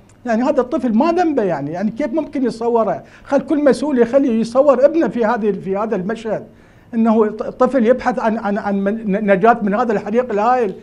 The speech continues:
يبحث عن امه ما يجدها، يبحث عن ابيه ما ي-، يعني كيف ممكن يعني، يعني هذا المفروض يزلزل حياتنا، يز-، يزلزل اداراتنا كلها، تخلينا نعيد النظر بكل هذا ال-،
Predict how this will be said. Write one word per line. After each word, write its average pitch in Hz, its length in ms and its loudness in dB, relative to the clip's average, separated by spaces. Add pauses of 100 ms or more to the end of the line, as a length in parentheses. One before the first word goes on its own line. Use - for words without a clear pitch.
(300)
يبحث 247 320 -2
عن 214 180 0
امه 233 180 0
ما 226 180 2
يجدها، 214 340 -2
يبحث 214 280 0
عن 190 160 -6
ابيه 196 220 -2
ما 190 120 -4
ي-، 202 40 -4
يعني 202 360 -4 (120)
كيف 330 240 -4
ممكن 320 400 -8
يعني، 196 320 -10 (280)
يعني 190 200 0
هذا 233 140 -2
المفروض 240 400 0
يزلزل 220 400 0
حياتنا، 214 560 -4 (480)
يز-، 175 180 -6
يزلزل 240 540 2
اداراتنا 220 540 4
كلها، 208 480 2
تخلينا 226 400 -2
نعيد 233 200 -2
النظر 233 360 2
بكل 208 360 0
هذا 247 220 -2
ال-، 226 140 -6